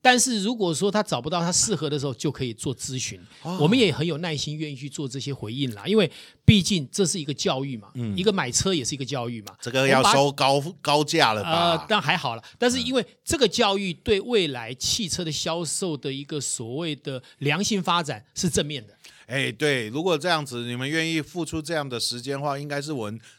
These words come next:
Speaker 2: 车友之福啊，对不对？
Speaker 1: 应该的，我们本来就有这种社会责任。
Speaker 2: 嗯，
Speaker 1: 对。
Speaker 2: 好，我们讲到了这一个平台之后，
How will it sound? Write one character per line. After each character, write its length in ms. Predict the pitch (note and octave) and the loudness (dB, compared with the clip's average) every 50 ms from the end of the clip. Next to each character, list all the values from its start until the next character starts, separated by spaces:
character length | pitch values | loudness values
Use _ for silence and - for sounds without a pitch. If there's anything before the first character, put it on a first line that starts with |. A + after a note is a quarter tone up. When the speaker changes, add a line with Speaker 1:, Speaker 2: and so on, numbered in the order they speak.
| _ _ | _ _
Speaker 2:
车 380 | - - - E3+ E3+ E3+ E3+ | -10 -4 -2 -2 0 0 0
友 300 | E3+ E3+ D3+ B2 G#2 F2+ | -2 -2 -2 -4 -4 -6
之 240 | F2 - - C#3 C#3+ | -8 -8 -6 -6 -6
福 640 | C#3 C#3+ - - - - G2 F#2 E2+ D#2+ D#2+ E2+ F#2+ | -8 -8 -12 -18 -18 -14 -14 -12 -12 -12 -12 -6 -4
啊， 320 | G#2+ G#2 F2+ C#2+ - - _ _ | -4 -4 -4 -6 -12 -20 _ _
对 100 | C#3+ D3 | -6 -4
不 60 | F#3+ | 0
对？ 100 | E3+ E3+ | 2 4
Speaker 1:
应 60 | D#3 | 4
该 60 | C3 | 4
的， 280 | G#2+ D#3 C#3+ C3 A#2+ C3+ | 2 -2 -4 -6 -8 -4
我 120 | C#3+ D#3 | -4 -2
们 200 | D#3+ F3+ G3+ G#3+ | -2 -2 -4 -4
本 140 | G3 E3 C#3+ | -4 -4 -4
来 100 | C#3+ D3 | -4 -4
就 140 | D#3 F3+ F#3+ | -2 -2 -2
有 160 | E3+ E3 C#3+ | 0 -2 -4
这 100 | C3 F3+ | -4 -6
种 160 | D#3+ C#3+ C3 | -6 -6 -4
社 240 | A#2 - - G#3+ D#3+ | -4 -2 -2 -2 -2
会 140 | - F3 C3 | -2 -4 -4
责 160 | - - A2 | -4 -6 -8
任。 200 | B2+ C3+ B2+ A2 A2+ - _ - | -8 -10 -10 -12 -16 -20 _ -6
Speaker 2:
嗯， 280 | D#3+ E3 D3+ C3 G2+ | -4 -2 -2 -2 -4
Speaker 1:
对。 140 | - C#3+ B2+ A#2 G2+ F#2+ | -4 -8 -10 -10 -14 -14
Speaker 2:
好， 280 | - - C#3 D3 C#3+ C#3 - _ _ _ _ | -2 2 2 2 2 0 -6 _ _ _ _
我 240 | C3 C#3+ E3 G#3 | 4 4 6 6
们 80 | A#3+ B3 | 4 2
讲 320 | - - F#3+ C#3+ G#2+ A#2 A2 | 2 2 2 2 2 -2 -2
到 240 | - G3+ G3+ F3+ D3+ | 0 2 2 4 4
了 200 | B2+ A#2 A2 G#2 | 2 2 0 -2
这 160 | - D3 C#3+ | 0 0 0
一 140 | D3+ D3+ C#3+ | 0 0 -2
个 440 | D3+ D#3 C#3+ C3+ B2+ A#2+ A#2 A2+ G#2+ | 0 0 2 4 4 4 2 0 0
平 340 | A2 - - B2 C#3 F3 E3+ | -2 -4 -4 -2 -2 -2 -2
台 240 | B2 A#2+ G#2 G2+ | -2 -4 -4 -4
之 280 | G2 - - G2+ A2 A2 | -4 -6 -6 -6 -8 -10
后， 300 | G2+ - - A2 F2+ D2+ | -10 -6 -6 -6 -6 -6